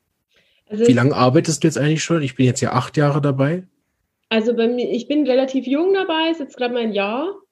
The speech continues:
Speaker 2: Mhm.
Speaker 1: Und, äh, hatte aber da halt damals einfach die Möglichkeit, dann eben über die,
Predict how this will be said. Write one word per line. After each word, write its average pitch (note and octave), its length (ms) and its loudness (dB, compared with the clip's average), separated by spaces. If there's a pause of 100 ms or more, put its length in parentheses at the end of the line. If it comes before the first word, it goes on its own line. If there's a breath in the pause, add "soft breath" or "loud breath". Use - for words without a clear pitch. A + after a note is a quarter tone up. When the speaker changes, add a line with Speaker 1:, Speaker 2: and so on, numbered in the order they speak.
(200)
Speaker 2:
Mhm. B2+ 240 0
Speaker 1:
Und, C#4 460 2
äh, - 40 -6
hatte A#3 800 0
aber A#3+ 160 0
da A#3 320 0
halt B3 260 -4
damals B3 300 -2
einfach A#3+ 200 -4
die A#3+ 140 -4
Möglichkeit, C4 640 0
dann A#3 160 -2
eben A#3 280 -2
über B3 280 2
die, A3+ 480 0